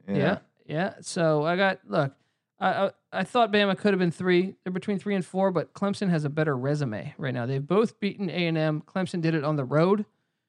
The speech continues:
Speaker 2: That values some. And also, Clemson beat Georgia Southern, who beat Arkansas State, who Bama played. Georgia Southern's five and one and in the Sun Belt. So I think Clemson's, also Clemson played Georgia Tech.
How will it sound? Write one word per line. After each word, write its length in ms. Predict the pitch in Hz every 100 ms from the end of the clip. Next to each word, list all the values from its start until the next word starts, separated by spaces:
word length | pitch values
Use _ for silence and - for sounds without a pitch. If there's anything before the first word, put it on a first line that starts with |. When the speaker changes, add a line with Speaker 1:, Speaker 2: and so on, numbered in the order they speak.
| _ _
Speaker 2:
That 240 | 165 156 -
values 520 | 165 156 180 220 202
some. 320 | 233 220 226 - _ _ _
And 100 | 151
also, 520 | 175 185 208 190 190 -
Clemson 340 | 196 190 190
beat 180 | 175 160
Georgia 260 | 175 170 151
Southern, 460 | - 196 196 208
who 160 | 170 165
beat 220 | 156 170
Arkansas 440 | 156 147 156 151
State, 340 | 131 - 185 151
who 80 | 160
Bama 320 | 147 143 123
played. 280 | 120 113 - _ _ _ _ _ _ _ _ _
Georgia 180 | 175 160
Southern's 460 | 151 165 156 143 - _ _
five 200 | 156 151
and 120 | 147
one 300 | 139 135 131 - _ -
and 100 | 151
in 120 | 143
the 60 | 131
Sun 240 | - 139
Belt. 260 | 110 90 - _ _ _ _ _ _ _ _ _ -
So 260 | 156 135 - _ _ _ -
I 100 | 156
think 220 | 170 165
Clemson's, 360 | 175 160 165 143 -
also 240 | 165 180
Clemson 280 | - 170 165
played 180 | 170 151
Georgia 240 | 165 151
Tech. 380 | 139 226 269 -